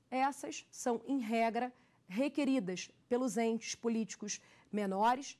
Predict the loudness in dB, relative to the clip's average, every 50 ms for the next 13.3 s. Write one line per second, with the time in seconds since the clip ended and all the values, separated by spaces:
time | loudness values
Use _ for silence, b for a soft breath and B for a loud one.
0 | _ _ -2 -2 0 0 0 -2 -2 -2 -2 -4 -6 -10 -6 -4 -2 -2 -2 -2
1 | -4 -8 -10 -10 -10 -10 -10 -6 -2 0 0 0 2 0 0 0 0 0 -2 -4
2 | -8 -12 b b b b b b b b -6 -2 0 0 0 0 0 -2 -2 0
3 | 2 2 2 0 0 0 2 4 4 4 4 2 0 -6 -12 -14 -14 -16 -18 b
4 | b b b b -2 -2 0 2 2 0 2 2 0 -2 -2 -2 -6 -8 -12 -14
5 | -16 b b b b b b _ -8 -2 2 2 2 4 2 2 2 2 0 0
6 | 0 2 2 2 2 0 -2 -8 _ _ _ _ -2 0 0 2 2 4 2 2
7 | 2 0 -2 -2 -2 -2 -4 -2 0 0 0 0 -2 -4 -4 -2 0 0 0 -2
8 | -4 B B B B B -8 -6 -4 -2 2 4 4 4 4 2 -2 -6 -8 b
9 | b b b b -2 0 0 0 0 0 0 2 2 0 0 -2 -2 -4 -6 -6
10 | -4 -4 -4 -2 -2 -2 -2 -4 -4 -6 -6 -6 -6 -4 -2 -2 0 0 0 0
11 | 0 -2 -4 -6 -8 -8 -10 -10 -10 -12 _ _ -4 -4 -4 -4 -4 -4 -4 -4
12 | -4 -6 -10 -20 _ _ _ -6 -4 -4 -4 -4 -6 -4 -2 -2 -2 -2 0 0
13 | 0 0 0 -2 -4